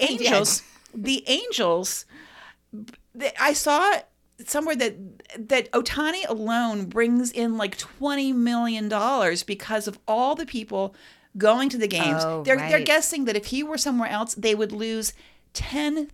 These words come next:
Speaker 2: thousand seats.
Speaker 1: Yeah.
Speaker 2: Ten thousand people per game
Speaker 1: That's a lot of
Speaker 2: would
Speaker 1: money.
Speaker 2: not show up. It's a lot of money. Also, they bring in, like, eight million dollars in Japanese advertisers.
Speaker 1: Huh.
Speaker 2: Right now because, because of Shohei Ohtani and, and Angels games being attractive to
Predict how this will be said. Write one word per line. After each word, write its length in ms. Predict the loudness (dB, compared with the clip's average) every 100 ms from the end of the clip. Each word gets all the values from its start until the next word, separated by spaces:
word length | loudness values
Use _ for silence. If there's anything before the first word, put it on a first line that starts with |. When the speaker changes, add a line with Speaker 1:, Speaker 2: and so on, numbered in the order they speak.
| -18 _
Speaker 2:
thousand 880 | 0 4 4 4 2 0 -4 -4 -4
seats. 600 | -4 -4 -6 -6 -6 -8
Speaker 1:
Yeah. 120 | -12
Speaker 2:
Ten 220 | -2 0 2
thousand 280 | 2 2 0
people 240 | -2 -4
per 220 | -4 -2
game 640 | 0 0 0 2 0 -4 -8
Speaker 1:
That's 200 | -10 -8
a 80 | -10
lot 300 | -8 -6 -2
of 40 | 6
Speaker 2:
would 180 | 8
Speaker 1:
money. 100 | 8
Speaker 2:
not 240 | 6 4 4
show 160 | 4
up. 120 | 4 4
It's 100 | 0
a 40 |
lot 240 | 2 2
of 80 | 4
money. 260 | 2 0 -4 -14 _
Also, 400 | 2 2 0 -2 -6 -20 -4
they 100 | -2
bring 240 | 0 0
in, 80 | 0
like, 160 | -4 0
eight 220 | -2 0
million 400 | -2 0 0 0
dollars 580 | 0 2 0 2 0 -2
in 160 | -2 -4
Japanese 480 | -2 -4 -4 -6 -6
advertisers. 540 | -6 -10 -12 -10 -6 -6
Speaker 1:
Huh. 40 | -6 -10 _ _
Speaker 2:
Right 220 | -2 -2
now 240 | -2 -6 -6 -10
because, 340 | -10 -4 -4 -6 -10 -20 -12
because 300 | -10 -8 -6
of 120 | -6
Shohei 360 | -6 -6 -4 -6
Ohtani 360 | -4 -4 -4 -2
and, 460 | -2 -4 -10 -12 -2
and 220 | -2 0 -4
Angels 380 | -4 -4 -8
games 340 | -8 -8 -8 -8
being 240 | -8 -8
attractive 580 | -8 -8 -8 -8 -10 -10
to 260 | -10 -10 -12